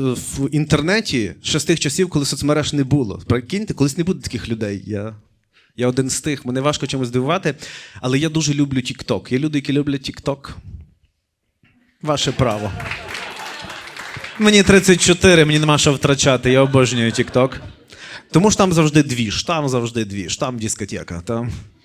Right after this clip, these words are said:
Єдине, чого я не розумію, за яким принципом TikTok підкидує мені контент.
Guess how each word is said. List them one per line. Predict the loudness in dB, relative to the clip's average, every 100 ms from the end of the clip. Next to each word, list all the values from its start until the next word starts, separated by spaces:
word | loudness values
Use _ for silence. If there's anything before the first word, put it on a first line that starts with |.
| -20 -20 -18 -10
Єдине, | 0 2 4 4 4
чого | 2 2
я | 2
не | 0 2 2
розумію, | 4 4 2 2 0 2 0
за | 0
яким | 0 -2
принципом | 2 0 0 -2 -4
TikTok | -4 -2 -2 2
підкидує | 0 2 2 4 2
мені | 0 -4
контент. | -6 -8 -10 -14 -18